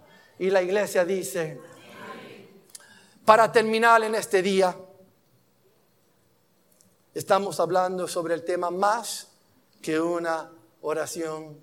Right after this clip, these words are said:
Cuando miramos la oración como algo religioso,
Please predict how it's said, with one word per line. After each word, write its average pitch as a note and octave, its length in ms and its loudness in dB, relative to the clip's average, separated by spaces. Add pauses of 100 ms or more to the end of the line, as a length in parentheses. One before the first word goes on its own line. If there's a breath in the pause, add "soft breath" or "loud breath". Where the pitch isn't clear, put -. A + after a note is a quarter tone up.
(1000)
Cuando G3 240 2
miramos G3 540 2
la F#3+ 120 4
oración F#3+ 500 0
como F3+ 300 2
algo F#3 600 2 (880)
religioso, F3+ 840 0